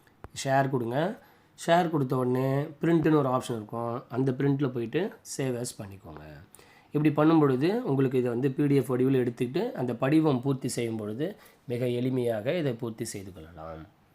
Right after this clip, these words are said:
சரிங்களா? இப்ப நான் இதை டவுன்லோட் பண்ணிக்கிறேன், ஒரு பேரை போட்டு நான் சேவ் பண்ணிக்கிறேன். ஓகேங்களா? ரைட். இதுலயே பார்த்தீங்கன்னா search by name அப்படின்னு ஒரு ஆப்ஷன் கொடுத்துருக்காங்க பாருங்க.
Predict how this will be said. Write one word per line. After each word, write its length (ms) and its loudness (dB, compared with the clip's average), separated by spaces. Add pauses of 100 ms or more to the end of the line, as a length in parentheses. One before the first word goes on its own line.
(520)
சரிங்களா? 380 -4 (200)
இப்ப 140 -14
நான் 120 -8
இதை 160 -8
டவுன்லோட் 280 -4
பண்ணிக்கிறேன், 500 -8 (140)
ஒரு 140 -10
பேரை 260 -4
போட்டு 360 -8
நான் 200 -10
சேவ் 240 -8
பண்ணிக்கிறேன். 400 -18 (1400)
ஓகேங்களா? 440 -2 (320)
ரைட். 220 -18 (240)
இதுலயே 300 2 (100)
பார்த்தீங்கன்னா 680 2 (360)
search 280 2 (140)
by 420 4 (600)
name 320 2 (200)
அப்படின்னு 240 2
ஒரு 220 2
ஆப்ஷன் 340 0
கொடுத்துருக்காங்க 400 -8
பாருங்க. 420 -8